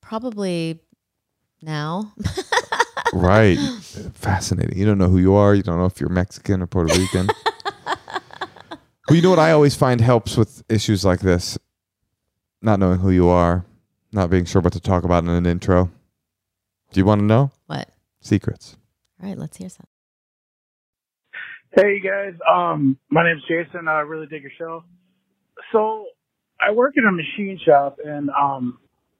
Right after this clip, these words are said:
Speaker 3: there's this guy, I, I mean, I just can't fucking stand him. But my secret is one day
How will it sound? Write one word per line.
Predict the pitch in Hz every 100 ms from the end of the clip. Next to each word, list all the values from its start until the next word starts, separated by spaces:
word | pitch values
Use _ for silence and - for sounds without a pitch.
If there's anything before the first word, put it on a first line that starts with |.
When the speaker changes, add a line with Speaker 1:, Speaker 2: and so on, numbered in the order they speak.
| - 170
Speaker 3:
there's | 196 175
this | 160 -
guy, | 220 226 175 151 143 143 _ _ _ _ _ _ -
I, | 175 165
I | 202
mean, | 202
I | 190
just | 180 _ - _
can't | 202 180 147
fucking | 170 143 -
stand | 170 156 127
him. | 117 _ _ _ _ _ _ _ _
But | 190
my | 185 -
secret | 311 277 226
is | 202 185 165
one | 202 233
day | 196 175 165 170 165